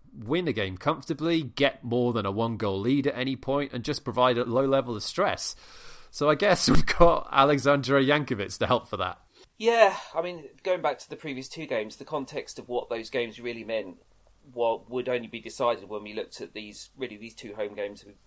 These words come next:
Speaker 2: we got this week against, against Southampton and then against Everton.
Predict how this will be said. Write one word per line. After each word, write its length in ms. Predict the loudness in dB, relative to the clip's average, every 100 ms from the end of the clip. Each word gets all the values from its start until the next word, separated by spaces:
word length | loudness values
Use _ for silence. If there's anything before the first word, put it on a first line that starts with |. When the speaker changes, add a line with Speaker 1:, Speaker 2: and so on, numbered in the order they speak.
| _
Speaker 2:
we 80 | -12
got 180 | -10 -10
this 160 | -10
week 200 | -10 -8 -10
against, 320 | -12 -14 -20 -16
against 260 | -14 -12
Southampton 500 | -12 -12 -10 -12 -12 -12
and 60 |
then 100 | -12
against 260 | -10 -10 -6
Everton. 400 | -6 -6 -14